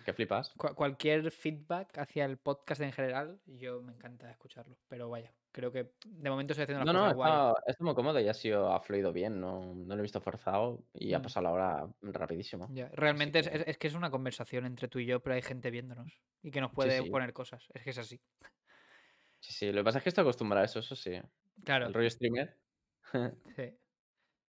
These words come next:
Speaker 2: Vale,
Speaker 1: Pero
Speaker 2: pues, si quieres entonces, eh, puedes ahora mismo hacer la pregunta al aire para, para la siguiente persona que venga.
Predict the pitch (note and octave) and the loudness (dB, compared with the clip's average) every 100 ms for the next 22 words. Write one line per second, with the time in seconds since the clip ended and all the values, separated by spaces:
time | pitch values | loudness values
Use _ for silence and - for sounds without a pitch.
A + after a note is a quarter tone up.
0 | _ - E3+ D#3 - D3+ C#3 G#2 G2+ - | _ 0 2 2 -2 -2 0 -2 -10 -8
1 | - C3+ D3+ F3 F3+ D#3+ F3 F#3 F3+ F#3 | -6 0 4 4 2 -2 -2 -2 -2 -6
2 | A#3+ - - - _ _ - C#3+ C3+ C3 | -6 -12 -20 -20 _ _ -2 2 6 6
3 | B2+ B2 A#2+ - C3+ C#3 D3 C#3 C#3 D3 | 4 2 -2 4 6 8 6 2 2 -4
4 | C#3 D#3 C#3+ C3+ C#3 C3 B2+ B2+ C3 C#3 | -6 -10 -4 -4 -2 -6 -4 -4 -4 -4
5 | C#3+ C#3 C3+ C3 C#3+ C3+ C#3 A3 _ - | -2 -2 0 2 2 0 -4 -8 _ -20
6 | _ _ _ _ _ _ C3 B2+ B2 A#2+ | _ _ _ _ _ _ 6 8 6 6
7 | A#2+ A#2+ A#2 A2+ A2+ A#2+ _ _ _ _ | 4 2 0 -6 -10 -16 _ _ _ _
8 | _ _ C3 B2 A#2+ - C3 B2+ B2 C3 | _ _ 0 0 0 0 -2 -2 -6 -6
9 | B2 A#2+ A#2 A#2+ | -6 -6 -8 -10